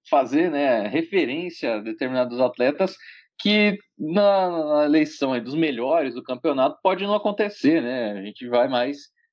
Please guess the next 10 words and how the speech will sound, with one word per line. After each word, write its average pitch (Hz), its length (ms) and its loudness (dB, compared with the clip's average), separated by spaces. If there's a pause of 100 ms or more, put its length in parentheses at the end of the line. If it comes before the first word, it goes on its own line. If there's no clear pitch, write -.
no, 131 600 2
no 107 380 -6 (140)
factual 127 500 2
mesmo, 139 260 -6
no 160 140 -6
que 151 140 0
ocorreu 147 560 2
na, 147 320 -2
na 117 320 -4
competição, - 840 -2